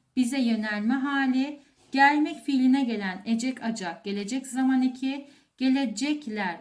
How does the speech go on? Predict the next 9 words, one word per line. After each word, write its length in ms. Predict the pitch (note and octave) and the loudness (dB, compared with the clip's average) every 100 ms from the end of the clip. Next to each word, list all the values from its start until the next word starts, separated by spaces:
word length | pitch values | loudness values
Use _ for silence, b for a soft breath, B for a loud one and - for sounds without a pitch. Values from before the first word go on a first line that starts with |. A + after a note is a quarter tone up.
| - | -8
üçüncü 500 | A3+ - B3+ A#3 - | -8 2 2 2 -6
çoğul 380 | A3+ G#3 A#3 B3+ | -6 -4 -4 -4
şahıs 720 | - A#3+ G3+ A#3+ A#3+ - - - | -6 -6 -6 -6 -6 -6 -10 -12
ekinden 580 | G#3 G#3 F#3+ G3 C4 - _ _ | -10 -6 -6 -2 -4 -4 _ _
bahsediyorum. 840 | A3 G#3+ - F#3 E3+ E3 F#3 C#4 D4+ B B B | -4 -4 -4 -8 -8 -10 -6 -6 -6 B B B
Hemen 300 | G4 E4+ C4 | -2 2 2
son 220 | C4 F4+ | 2 0
örneğime 520 | D#4+ C#4+ B3 A3+ G#3+ | 2 2 2 2 0
baktığımda 800 | G3+ G#3 - G#3+ G3 G3 C4 D#4 | -4 -4 -6 -4 -2 -2 -2 -4